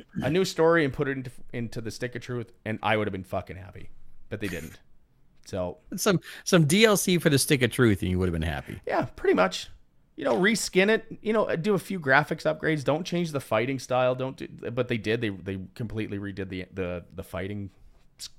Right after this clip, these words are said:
Speaker 1: scheme.
Speaker 2: Yeah.
Speaker 1: But whatever.
Speaker 2: <laughs>
Speaker 1: So another, another game series that I,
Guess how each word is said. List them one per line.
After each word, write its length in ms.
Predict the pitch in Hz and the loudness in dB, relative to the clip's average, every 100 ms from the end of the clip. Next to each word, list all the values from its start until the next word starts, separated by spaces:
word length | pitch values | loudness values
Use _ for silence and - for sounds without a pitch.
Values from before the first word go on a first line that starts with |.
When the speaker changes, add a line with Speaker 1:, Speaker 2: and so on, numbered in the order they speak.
| - - | -20 -14
Speaker 1:
scheme. 440 | - - 107 117 123 - - - - - - - | -14 -6 -4 -4 -6 -14 -20 -20 -20 -20 -20 -8
Speaker 2:
Yeah. 260 | 95 82 71 - _ _ - - | -4 -4 -6 -12 _ _ -20 -4
Speaker 1:
But 300 | 113 117 - - - - - _ _ - - - | 0 0 -2 -20 -20 -20 -20 _ _ -20 -20 -10
whatever. 340 | 104 95 104 131 | -6 -2 2 2
Speaker 2:
<laughs> 60 | - - - - - - - - - - - - 120 | 0 -10 -14 -16 -16 -16 -18 -20 -20 -20 -20 -14 -2
Speaker 1:
So 120 | 120 | 2
another, 320 | 113 113 143 - | 4 6 4 4
another 380 | 120 131 139 110 - - 104 107 - | 4 6 6 2 -6 -18 -18 -18 -2
game 440 | 113 110 107 101 - - - _ - | 0 2 -2 -4 -8 -12 -16 _ -6
series 540 | - 160 147 113 95 | 2 4 4 0 -2
that 140 | 101 | -2
I, 200 | 92 101 | 0 -4